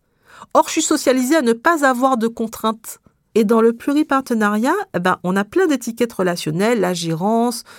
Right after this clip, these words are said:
la relation stable, ou, enfin plein de choses. La, la gérance, c'est un truc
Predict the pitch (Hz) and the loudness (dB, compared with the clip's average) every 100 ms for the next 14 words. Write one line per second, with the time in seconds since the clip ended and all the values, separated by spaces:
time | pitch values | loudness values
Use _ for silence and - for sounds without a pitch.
0 | - _ 175 175 175 165 175 - 165 - | -20 _ 0 2 2 0 -2 -6 -8 0
1 | 208 220 190 170 - 165 165 208 220 - | 2 2 0 -8 -6 -4 -2 -2 -4 -2
2 | 233 - _ - - _ - 139 151 170 | -4 -6 _ -20 -20 _ -4 -2 0 0
3 | 175 214 226 160 160 170 | -2 -4 -4 -6 -6 -12